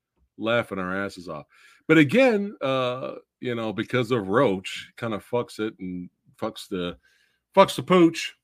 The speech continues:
And, uh, our boy, the collector, gets in. Hold on a second. Cheers, everybody, for watching.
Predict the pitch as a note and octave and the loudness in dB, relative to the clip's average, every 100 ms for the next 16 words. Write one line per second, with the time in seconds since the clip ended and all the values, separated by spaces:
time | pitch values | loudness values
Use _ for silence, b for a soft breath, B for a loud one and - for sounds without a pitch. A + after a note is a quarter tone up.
0 | _ _ _ _ - C3 C3 B2+ B2+ - | _ _ _ _ -4 2 2 2 0 -2
1 | A#2 A2+ A2+ G#2+ B2 C3 C3 A#2+ A2+ A#2 | -4 -4 -2 0 2 4 4 0 -2 -2
2 | C3+ C3 A2 B2+ C3 A#2+ C3 B2+ _ - | -2 -2 -2 -2 0 0 -2 -8 _ -8
3 | A2 G2 F2+ A2 D3+ - D3 B2 A#2 A2+ | -6 -4 -6 -10 -4 2 4 4 0 0
4 | A2 G2+ G2 F#2 | -2 -2 -4 -6